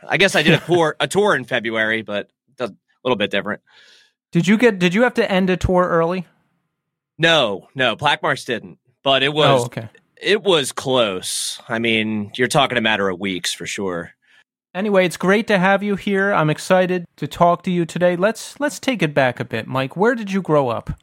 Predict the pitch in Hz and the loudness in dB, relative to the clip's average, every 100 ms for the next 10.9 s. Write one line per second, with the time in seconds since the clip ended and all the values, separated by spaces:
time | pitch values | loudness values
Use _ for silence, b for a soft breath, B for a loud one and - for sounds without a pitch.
0 | _ 143 151 - 135 147 - 120 110 107 | _ -2 0 0 2 2 2 2 4 4
1 | 92 92 87 B B - - 107 104 101 | 2 -4 -10 B B -4 0 2 2 2
2 | 107 - 123 107 101 98 104 92 95 87 | 0 0 -4 -2 -2 0 -2 -2 -2 -2
3 | 85 85 98 _ _ _ _ - 160 190 | -6 -8 -12 _ _ _ _ -12 -2 2
4 | 202 240 233 214 165 175 160 147 - _ | 2 2 0 0 0 2 2 0 -10 _
5 | - 151 - 170 170 170 156 147 151 160 | -6 -6 -2 0 2 2 0 0 2 0
6 | 156 117 110 123 156 165 170 156 160 156 | 0 -2 0 2 2 2 2 2 2 2
7 | 147 - 139 - 147 147 - 120 113 120 | 0 -2 -6 -2 -2 -2 -4 -8 -4 -6
8 | 117 160 165 170 135 113 120 120 - 147 | 0 0 2 2 0 -6 -6 -4 -2 -2
9 | 139 147 143 135 - - 156 139 143 147 | -2 -2 -2 -6 -14 -4 -2 2 0 0
10 | 143 143 143 143 139 - 151 151 | -2 0 0 0 -2 -2 -6 -6